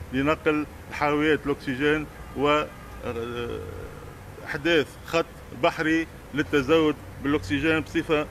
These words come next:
متواصلة. كذلك وزارة الدفاع عاونتنا، مش نوزعنا كميات اللي تحصلنا عليها فوق الأربعميات مكثف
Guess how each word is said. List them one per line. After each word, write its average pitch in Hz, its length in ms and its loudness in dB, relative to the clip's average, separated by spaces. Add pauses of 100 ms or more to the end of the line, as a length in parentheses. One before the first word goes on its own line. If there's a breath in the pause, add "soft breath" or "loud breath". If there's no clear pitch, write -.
متواصلة. 143 520 0 (640)
كذلك 160 500 6
وزارة 151 280 6
الدفاع 143 520 2 (480)
عاونتنا، 165 680 2 (140)
مش 139 160 -4
نوزعنا 160 840 4 (180)
كميات 156 500 4 (260)
اللي 135 140 -2
تحصلنا 156 500 2
عليها 147 340 4
فوق 165 240 -2
الأربعميات 147 680 2
مكثف 139 460 0